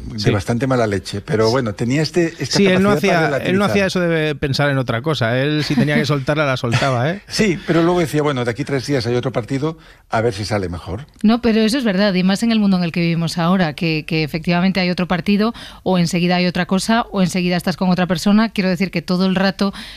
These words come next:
Speaker 3: lo que está pasando hoy, dentro de unas horas, no tiene ninguna importancia, porque vivimos tan rápido, además.
Speaker 1: Exacto. Entonces, punto número nueve es el ambiente del que nos ro-, rodeamos. Cuando uno está enfadado, cuando uno está dolido, cuando uno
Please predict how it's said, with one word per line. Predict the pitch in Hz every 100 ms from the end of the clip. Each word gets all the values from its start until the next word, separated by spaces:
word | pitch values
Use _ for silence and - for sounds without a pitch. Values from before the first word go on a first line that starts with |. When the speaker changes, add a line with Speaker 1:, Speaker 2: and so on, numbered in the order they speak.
| -
Speaker 3:
lo | 196 185 180
que | - 185 165 165 -
está | 165 196
pasando | 180 185 180 180
hoy, | 196 226 - - -
dentro | 180 175 196
de |
unas | 180 170 190
horas, | 190 196
no | 170
tiene | 180
ninguna | 180 165 156
importancia, | 156 156 151 185 185
porque | 160 156
vivimos | 151 165 180
tan | 185
rápido, | 175 151 170 165
además. | 151 151 196 - - - - - -
Speaker 1:
Exacto. | 104 - 82 - 170 - - - - -
Entonces, | 143 165 139 110 98
punto | - 156 160 165
número | 160 160 165 165
nueve | 170 175 190 - - - -
es | 123 131 - -
el | 120
ambiente | 104 98 107 95 92
del | 92
que | 98
nos | 95 92
ro-, | 92 95
rodeamos. | 101 92 92 92 90 -
Cuando | 107 104 127
uno | 151
está | 135 135
enfadado, | 113 - 107 110 110
cuando | 104 104 107
uno | 107 113
está | 90 - 113
dolido, | 104 98 101 98
cuando | 101 104
uno | 104 104 -